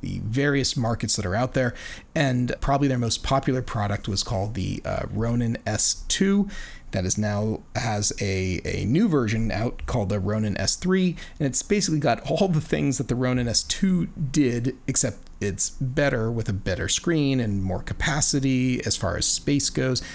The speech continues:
Still has the same weight capacity of ten pounds, but, uh, I have a feeling that people out there who didn't get into the R S two or are looking to get into a gimbal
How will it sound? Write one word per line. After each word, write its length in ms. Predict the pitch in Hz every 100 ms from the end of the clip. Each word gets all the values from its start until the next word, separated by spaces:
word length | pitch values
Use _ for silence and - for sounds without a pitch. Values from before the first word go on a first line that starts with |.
| -
Still 260 | - 349 233
has 200 | 233 -
the 100 | 156
same 360 | 143 127 117
weight 300 | 123 139 -
capacity 480 | - 135 117 - 110
of 80 | -
ten 240 | 139 127
pounds, 380 | 127 143 147 143 - - - - -
but, 200 | 135 127 -
uh, 200 | 120 120 139
I 60 |
have 220 | 143 170
a 60 | 160
feeling 500 | - 202 208 196 185
that 360 | 147 147 - -
people 260 | 160 160
out 60 | 151
there 100 | 139
who 120 | 123
didn't 400 | 123 123 139 -
get 160 | 127 120
into 460 | 120 - 120 113
the 140 | 107 95
R 160 | 92
S 140 | 92 -
two 340 | - 185 185 - - - -
or 260 | 131 120
are 160 | 113 117
looking 340 | 123 127 127
to 80 | 110
get 220 | 123 123
into 280 | 151 131 123
a 80 | 110
gimbal 440 | 127 127 120 120